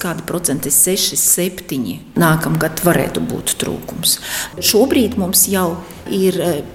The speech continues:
trūkums pēc latviešu valodas skolotājiem. Jā, nu, protams, arī priekšmetu skolotāji ar perfektu valsts valodu. Nu, tā kā, jā.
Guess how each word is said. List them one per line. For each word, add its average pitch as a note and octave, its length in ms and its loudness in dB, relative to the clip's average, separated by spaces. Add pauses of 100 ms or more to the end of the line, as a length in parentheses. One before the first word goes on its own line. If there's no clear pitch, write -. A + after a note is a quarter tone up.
trūkums F3+ 400 4
pēc F3 240 0
latviešu F3 480 0
valodas G#4 400 2
skolotājiem. F#3 840 0 (500)
Jā, F#3 160 -4
nu, A3 240 0
protams, - 380 -2
arī F#3+ 140 -2
priekšmetu - 440 -4
skolotāji F3 640 -2
ar - 80 -12
perfektu - 560 -6 (300)
valsts F3+ 340 0
valodu. F3+ 400 -2 (800)
Nu, A#3 80 -2
tā - 100 -4
kā, - 240 -8
jā. D3 160 -6